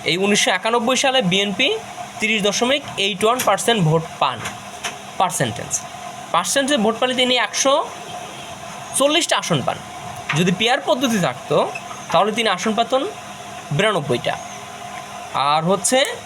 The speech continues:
আওয়ামী লীগ তিরিশ দশমিক শূন্য আট পার্সেন্ট পায়, মাত্র, আহ, আহ, বাহাত্তর পার্সেন্ট, শূন্য দশমিক বাহাত্তর পার্সেন্টের জন্য বিএনপি এতগুলো আসন বেশি পায় এবং সেখানে আওয়ামী লীগ পেত নব্বইটা আসন। তাহলে দেখা যেত যে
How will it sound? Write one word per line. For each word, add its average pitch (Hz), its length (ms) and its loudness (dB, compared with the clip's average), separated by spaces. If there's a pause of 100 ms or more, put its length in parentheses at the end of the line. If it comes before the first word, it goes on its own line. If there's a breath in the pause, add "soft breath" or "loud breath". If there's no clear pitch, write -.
(180)
আওয়ামী 196 320 4
লীগ 285 160 2 (100)
তিরিশ 226 220 2
দশমিক 269 340 2
শূন্য 294 320 4
আট 190 220 2
পার্সেন্ট 127 360 0
পায়, - 200 0
মাত্র, 226 680 2 (880)
আহ, 151 480 6 (540)
আহ, 123 240 4
বাহাত্তর 196 460 2
পার্সেন্ট, 254 440 2
শূন্য 220 220 4
দশমিক 214 280 2
বাহাত্তর 214 260 2
পার্সেন্টের 226 460 4
জন্য 220 520 4
বিএনপি 180 520 2
এতগুলো 170 480 4
আসন 151 240 0
বেশি 135 180 0
পায় 185 100 4
এবং 233 160 2
সেখানে 202 300 0
আওয়ামী 165 200 2
লীগ 170 160 0
পেত 202 200 2 (500)
নব্বইটা 208 400 4
আসন। - 200 -4 (680)
তাহলে 190 200 4
দেখা 190 280 2
যেত 262 240 2
যে 139 300 4